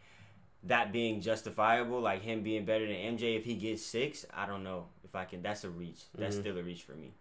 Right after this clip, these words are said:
Speaker 2: I feel you.
Speaker 1: But, I mean, he might be able to win two more. He might be, like, realistically, he might be able to.
Speaker 2: I know he's on Mount Rushmore for, for N B A for sure.
Speaker 1: Okay. Wait, hold
Speaker 2: For
Speaker 1: on.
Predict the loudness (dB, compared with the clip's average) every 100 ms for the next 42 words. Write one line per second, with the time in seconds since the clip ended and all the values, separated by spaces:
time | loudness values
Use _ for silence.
0 | -8 -4 -2 -2 -2 0 2 2 0 0
1 | 2 4 2 4 4 6 4 2 0 0
2 | -4 -6 -8 -14 -8 0 2 2 0 -2
3 | 4 4 6 8 8 4 -2 -4 0 0
4 | 0 0 -2 -4 -12 -18 -20 -20 -20 -6
5 | 2 4 6 6 6 4 6 2 4 2
6 | 0 -2 -4 -2 -4 -6 -6 -6 -4 -2
7 | -2 -2 -6 -8 -6 -4 -4 -8 -10 -8
8 | -4 -2 2 4 4 2 4 4 2